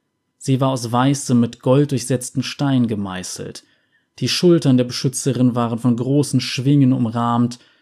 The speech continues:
und sie hielt zwei Schwerter an ihre Brust gepresst. Ihren Kopf zierte ein Helm, der neutrale, strenge Gesichtsausdruck ließ sie übermenschlich vollkommen wirken.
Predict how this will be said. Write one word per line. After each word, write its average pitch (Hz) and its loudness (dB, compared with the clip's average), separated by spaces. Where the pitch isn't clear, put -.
und 127 -4
sie 131 -2
hielt 135 -2
zwei 127 -4
Schwerter 135 -4
an 110 -6
ihre 117 -4
Brust 117 -4
gepresst. - -14
Ihren 127 2
Kopf - -4
zierte 135 -2
ein 120 -2
Helm, 135 0
der 123 2
neutrale, 135 0
strenge 139 0
Gesichtsausdruck 123 -2
ließ 123 -4
sie 127 -8
übermenschlich 120 0
vollkommen 95 -4
wirken. 98 -14